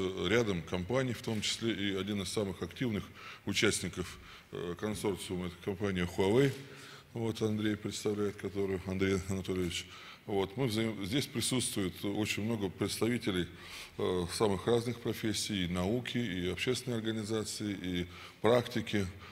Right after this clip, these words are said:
Вот. Мы очень активно взаимодействуем и с, э, некоммерческим партнерством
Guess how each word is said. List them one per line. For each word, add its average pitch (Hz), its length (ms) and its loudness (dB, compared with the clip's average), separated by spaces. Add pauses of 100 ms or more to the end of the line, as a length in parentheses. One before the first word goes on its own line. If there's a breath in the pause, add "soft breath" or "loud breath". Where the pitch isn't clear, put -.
(300 loud breath)
Вот. 92 320 0
Мы 123 120 2
очень 110 260 0
активно 95 340 0
взаимодействуем 92 880 0
и 92 160 0
с, - 220 -2 (440 loud breath)
э, 92 180 2
некоммерческим 95 680 2
партнерством 101 640 2